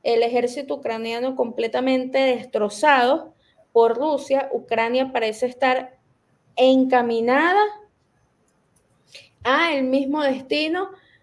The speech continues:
que, eh, Hitler en la Segunda Guerra Mundial, ¿no?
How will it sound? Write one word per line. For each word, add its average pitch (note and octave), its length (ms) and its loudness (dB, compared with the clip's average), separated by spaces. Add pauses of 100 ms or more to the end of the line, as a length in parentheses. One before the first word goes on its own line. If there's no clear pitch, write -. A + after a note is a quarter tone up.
(300)
que, D4+ 460 6
eh, A3+ 800 0 (1400)
Hitler - 500 2 (160)
en A3+ 120 -4
la G#3 80 -2
Segunda A#3 400 2
Guerra A#3 280 0
Mundial, G3 560 0
¿no? C4+ 240 -4